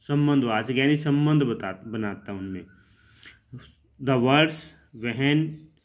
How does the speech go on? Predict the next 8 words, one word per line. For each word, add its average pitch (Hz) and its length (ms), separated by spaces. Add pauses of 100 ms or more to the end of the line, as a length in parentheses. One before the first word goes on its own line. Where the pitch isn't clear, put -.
(220)
who, 143 120 (640)
whom, 147 460 (180)
whose, 151 340 (260)
which, 151 300 (380)
that, 107 180 (600)
these 151 320
words 117 260
are 120 200